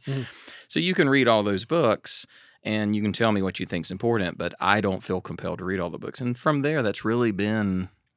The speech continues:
Speaker 2: our philosophy. She does some research and reading. She sends me lots of things, and I ignore lots of things. <laughs>
Speaker 1: Yeah.
Speaker 2: But I've spent a lot of time observing my children,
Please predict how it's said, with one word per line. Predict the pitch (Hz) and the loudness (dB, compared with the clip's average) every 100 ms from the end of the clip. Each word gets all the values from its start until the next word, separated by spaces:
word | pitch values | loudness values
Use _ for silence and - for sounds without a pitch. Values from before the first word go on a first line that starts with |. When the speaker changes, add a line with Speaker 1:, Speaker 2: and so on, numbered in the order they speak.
| _ | _
Speaker 2:
our | - 92 98 98 | -4 -2 -2 -4
philosophy. | - 92 92 101 120 - - 95 | -4 -2 0 0 -2 -6 -8 -8
She | - 107 | -6 -2
does | 110 113 | 0 -2
some | - 117 | -2 -4
research | 107 - 98 95 | -4 -2 -2 0
and | 101 | -4
reading. | 95 87 87 87 | -4 -4 -4 -6
She | 98 90 | -8 -8
sends | - 87 87 | -8 -8 -6
me | 98 87 | -6 -6
lots | 71 - | -6 -8
of | - | -12
things, | - 85 87 107 107 | -8 -6 -6 -6 -6
and | 82 | -6
I | 87 | -6
ignore | 87 85 85 85 | -6 -6 -6 -6
lots | 85 87 - | -6 -6 -10
of | 90 | -8
things. | 82 87 113 120 - | -6 -6 -4 -4 -2
<laughs> | 120 - - - - - | -2 -4 -6 -6 -8 -8
Speaker 1:
Yeah. | - - - - - - - - | -6 -4 -2 -4 -4 -12 -12 0
Speaker 2:
But | 127 | 6
I've | 113 | 6
spent | - 131 113 | 4 2 4
a | |
lot | 98 98 | 4 2
of | 95 | 2
time | - 92 | 0 0
observing | 87 82 92 92 85 82 | -2 -2 0 0 0 -4
my | 82 | -4
children, | - 101 95 85 82 | 0 0 0 -2 -4